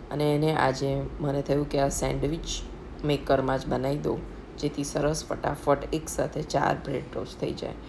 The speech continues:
normally હું તવી પર બનાવતી હતી, પણ આ આઈડિયા મને બહુ ગમ્યો અને આનાથી ફટાફટ બ્રેડ તૈયાર પણ થઈ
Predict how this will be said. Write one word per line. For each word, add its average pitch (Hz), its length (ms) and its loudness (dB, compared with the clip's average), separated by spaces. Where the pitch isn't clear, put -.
normally 175 380 2
હું 170 120 -4
તવી 147 240 4
પર 143 160 2
બનાવતી 120 460 0
હતી, - 160 -6
પણ 143 200 0
આ 143 100 2
આઈડિયા 143 380 2
મને 139 220 0
બહુ 139 200 2
ગમ્યો 147 360 0
અને 139 240 2
આનાથી 143 460 0
ફટાફટ 160 680 0
બ્રેડ 143 240 0
તૈયાર 127 360 0
પણ - 200 -4
થઈ - 220 -6